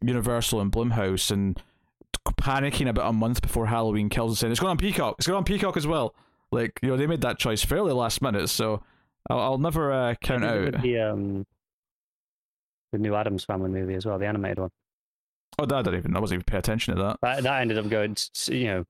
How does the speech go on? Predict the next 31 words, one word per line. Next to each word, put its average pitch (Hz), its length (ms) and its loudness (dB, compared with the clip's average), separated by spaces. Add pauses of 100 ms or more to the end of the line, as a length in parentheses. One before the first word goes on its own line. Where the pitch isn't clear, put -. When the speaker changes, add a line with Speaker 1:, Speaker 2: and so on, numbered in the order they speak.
(220)
Speaker 2:
"Oh, 143 160 0
oh, 220 260 2
oh, 214 140 2
we're, 156 200 2
we're, 147 200 2
we're 151 200 2
gonna 156 140 2
put 160 140 -2
this 165 140 0
on 123 60 2
streaming 113 300 0
as 117 120 0
well." 120 180 2
I 98 40 0
don't 98 80 0
know 101 60 0
if 87 60 -4
it 95 40 -2
was 90 80 -6
Peacock. 92 460 -4
I'm 95 80 -2
assuming 92 240 -2
it 92 120 -6
probably 92 200 -4
was. 87 300 -4 (160)
It 110 40 -6
was - 100 -10 (100)
Universal, 95 400 -2
Speaker 1:
Yeah. 92 60 -4 (160)
Speaker 2:
but 98 200 -4
Speaker 1:
Uh, - 120 -2